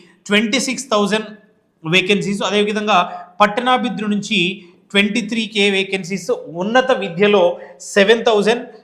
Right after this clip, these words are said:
ఆ, స్కిల్ డెవలప్‌మెంట్‌లో మీకు రెండు వేల ఆరు వందలు, రెవెన్యూ శాఖలో రెండు వేల ఐదు వందలు, వ్యవసాయ శాఖలో రెండు వేల నాలుగు వందలు, మహిళాభివృద్ధికి సంబంధించి పద్దెనిమిది వందల వేకెన్సీస్, ఇలా different type of vacancies-కి సంబంధించి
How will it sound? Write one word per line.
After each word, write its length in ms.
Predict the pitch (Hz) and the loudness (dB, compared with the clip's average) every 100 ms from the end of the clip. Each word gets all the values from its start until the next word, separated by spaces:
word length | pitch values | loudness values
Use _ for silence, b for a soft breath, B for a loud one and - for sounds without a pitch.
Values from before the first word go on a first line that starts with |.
| _ 156 | _ 0
ఆ, 140 | 160 | 2
స్కిల్ 360 | 160 - 269 254 | 0 0 2 6
డెవలప్‌మెంట్‌లో 580 | 233 220 202 208 208 | 4 2 -2 -6 -4
మీకు 440 | 208 202 208 196 175 B B | -6 -6 0 0 0 B B
రెండు 260 | 165 180 208 | -2 0 6
వేల 200 | 214 214 | 6 8
ఆరు 160 | 196 196 | 6 4
వందలు, 300 | 190 214 233 | 2 2 2
రెవెన్యూ 440 | 180 196 254 262 | 2 0 0 -2
శాఖలో 380 | 240 226 226 214 | 0 0 0 0
రెండు 260 | 160 165 | 0 2
వేల 160 | 202 196 | 4 4
ఐదు 160 | 175 196 | 2 0
వందలు, 240 | 196 202 | -2 -2
వ్యవసాయ 460 | 165 196 220 247 233 | 0 -2 2 0 2
శాఖలో 500 | 226 214 202 156 B B - | -2 -2 0 -2 B B -2
రెండు 260 | 160 196 214 | -2 2 4
వేల 220 | 220 214 | 4 2
నాలుగు 360 | 165 170 202 | 0 0 2
వందలు, 240 | 214 202 220 | 2 0 -2
మహిళాభివృద్ధికి 800 | 190 180 214 226 214 175 196 - | -2 -2 2 2 0 -8 -10 -6
సంబంధించి 520 | 196 190 190 165 190 | -6 -6 -10 -10 -8
పద్దెనిమిది 400 | 170 156 190 185 | -6 -4 -6 -4
వందల 160 | 185 | -4
వేకెన్సీస్, 460 | 175 170 175 160 196 | -4 -6 -10 -10 0
ఇలా 340 | 214 190 160 B B - | 4 4 2 B B 0
different 320 | 185 190 240 | 0 4 2
type 240 | 214 208 208 | 2 0 0
of 60 | 208 185 | 0 -2
vacancies-కి 520 | 180 190 190 185 - | -6 -10 -12 -16 -8
సంబంధించి 760 | 180 175 170 175 165 190 170 | -6 -4 -6 -8 -4 -4 -4